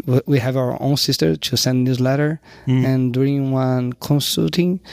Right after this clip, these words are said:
Speaker 1: uh, somebody talked me about the tool that was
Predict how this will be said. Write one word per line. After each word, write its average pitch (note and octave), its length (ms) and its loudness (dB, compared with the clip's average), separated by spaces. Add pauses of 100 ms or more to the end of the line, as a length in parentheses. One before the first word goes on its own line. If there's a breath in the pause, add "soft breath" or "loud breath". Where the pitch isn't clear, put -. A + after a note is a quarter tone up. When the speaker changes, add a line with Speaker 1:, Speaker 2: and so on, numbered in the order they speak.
(360 loud breath)
Speaker 1:
uh, B2 360 2 (100)
somebody C#3 440 2
talked D#3 440 -2
me D#3+ 180 2
about C3 380 0
the B2+ 100 2
tool D#3 440 0
that B2+ 380 -2
was B2 340 0